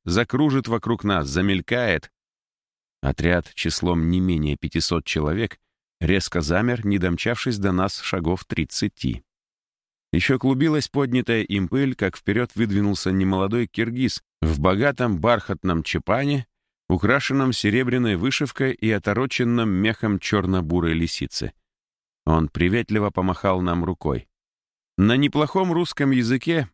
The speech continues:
этот колобок произнес: "Я — Аламан Султана Букея, Байрак Муратов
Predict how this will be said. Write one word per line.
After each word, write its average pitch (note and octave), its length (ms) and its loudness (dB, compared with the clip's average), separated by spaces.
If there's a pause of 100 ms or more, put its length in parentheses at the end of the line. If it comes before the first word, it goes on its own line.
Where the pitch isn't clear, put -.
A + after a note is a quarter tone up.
(100)
этот A#2 300 -2
колобок G#2+ 580 -2
произнес: A2+ 640 -2 (880)
"Я — A2 580 2
Аламан C3 680 2
Султана C3 680 0
Букея, A2 760 -2
Байрак A#2+ 560 0
Муратов C3+ 680 0